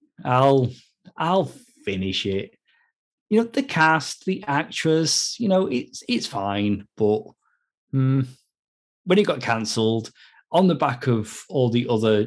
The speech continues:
shows we talked about last time, like Legends of Tomorrow, Batwoman,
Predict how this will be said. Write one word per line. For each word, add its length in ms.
shows 320
we 80
talked 300
about 200
last 240
time, 360
like 180
Legends 380
of 100
Tomorrow, 480
Batwoman, 600